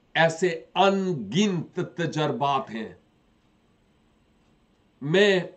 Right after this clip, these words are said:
उनको बयान करूं तो ये मेरी बड़ाई नहीं है, ये उसकी बड़ाई है जिसके नाम से मैं मंसूब हूं। इन दो आयात के मुताबिक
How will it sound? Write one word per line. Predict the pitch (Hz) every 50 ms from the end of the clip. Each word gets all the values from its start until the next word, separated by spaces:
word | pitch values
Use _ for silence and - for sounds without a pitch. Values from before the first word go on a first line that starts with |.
| _ -
उनको | 214 220 214 175 - - 190 160 120
बयान | 120 143 143 147 156 175 180 175 -
करूं | - - 160 151 160 160 156 -
तो | - 160 151
ये | 131 120 139 135
मेरी | 127 123 131 135 135 156 151
बड़ाई | 117 101 123 117 113 113 123 131 120
नहीं | 110 104 98 92 104 113 107 101
है, | 95 95 - - - _ _ _ _ _ _ _ _ _ _ _ _ _ _ _ _ _ _ _ _ _ _ _ _ _ _ _ _ _ _ _ _ _ _ _ _ _ _ -
ये | 151 180 202 202 196 - - - _ -
उसकी | 370 359 - - - - 285 240
बड़ाई | 160 147 175 165 151 147 147 147 139
है | 120 120 123 117 107 92 - - _ _ _ _ _ _ _ _ _ _ _ _ _ _ _ _ _ _ - 120
जिसके | 110 127 156 156 - - - 156 143 135
नाम | 131 123 123 131 147 156 165 165 165 180 185 156 - _ _ _ _ _ -
से | - - - - 139 127
मैं | 120 117 110 107 87 - - _ _ - 101
मंसूब | 107 107 113 113 110 104 - - 120 110 92
हूं। | 80 - - - - _ _ _ _ _ _ _ _ _ _ _ _ _ _ _ _ _ _ _ _ _ _ _ _ _ _ _ _ _ _ _ _ _ _ _ _ _ _ _ _ _ _ _ _ _ _ _ _ _ _ -
इन | 180 180 180 160 135
दो | - - 240 269 320 330 330 - - - _ -
आयात | 262 269 269 220 262 269 277 294 294 294 -
के | - 302 277
मुताबिक | 262 240 - - 160 - - - - _